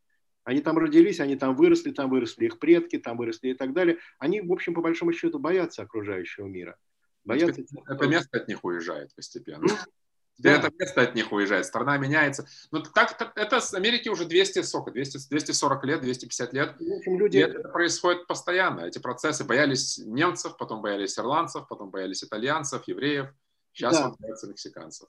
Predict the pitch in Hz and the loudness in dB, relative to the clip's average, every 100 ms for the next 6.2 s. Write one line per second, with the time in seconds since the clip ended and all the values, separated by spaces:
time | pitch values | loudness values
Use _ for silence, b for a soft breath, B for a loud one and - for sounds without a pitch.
0 | _ 90 - _ _ _ 135 170 160 170 | _ -20 -20 _ _ _ 4 6 6 6
1 | 190 196 190 180 202 - 170 170 165 - | 4 2 2 2 4 6 8 8 6 0
2 | 165 170 165 147 151 151 147 143 135 135 | 6 8 8 6 2 4 2 -2 -2 -2
3 | 139 147 139 - - 143 131 147 151 156 | 0 -2 -4 -8 -8 -4 -2 0 0 0
4 | 151 - - 120 139 135 131 127 123 - | -2 -4 -8 -8 -6 -4 -2 -2 -6 -10
5 | 131 131 143 117 107 104 101 95 90 - | -10 -4 -2 -2 -6 -8 -8 -6 -8 -10
6 | 104 | -16